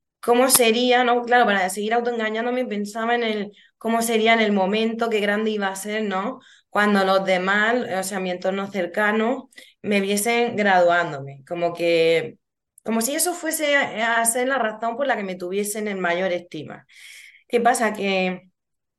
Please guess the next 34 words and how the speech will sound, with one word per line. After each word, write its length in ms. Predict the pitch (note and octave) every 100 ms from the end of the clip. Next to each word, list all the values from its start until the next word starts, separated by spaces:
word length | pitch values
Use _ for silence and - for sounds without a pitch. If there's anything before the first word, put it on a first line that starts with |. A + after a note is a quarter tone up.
| _ _ -
Irene 1000 | F3+ G3 A3+ A3 C#4 D4 C4+ A3+ C4 C4+
<laughs> 40 |
se 240 | - G#3+ D#3+
mete 220 | D#3+ F3+
en 80 | E3+
esa 240 | E3+ E3+
carrera, 580 | E3 E3 F3+ F#3+ B3 - - _ _ _ -
estudia 420 | A3 A3 D#4 E4
como 160 | G#3+ G#3+
no 100 | B3
ha 20 |
estudiado 360 | - A#3+ B3 C4+
en 40 |
su 120 | G#3+
vida, 300 | F#3+ G#3 A#3+
porque 220 | A3+ F#3+ F#3
yo 140 | A3 -
he 140 | - A3+
de 160 | A#3 G3+
decir, 540 | F#3 F#3+ A3 C#4+ E4+ _ - _ _ _ _ _
y 280 | - G3 E3+
de 140 | D#3+ D#3+
ser 200 | G3+ G3
honesta 580 | F3+ F#3 F#3 C4 C#4
conmigo 380 | A3 F3+ G#3 B3+
misma 220 | A3+ B3
y 20 | C#4+
con 100 | G3
todos 140 | G#3
los 100 | A3
que 100 | A3
me 100 | F3
están 200 | E3+ G3
escuchando, 720 | G3+ G3+ D#3+ F3+ F#3 G#3+ A#3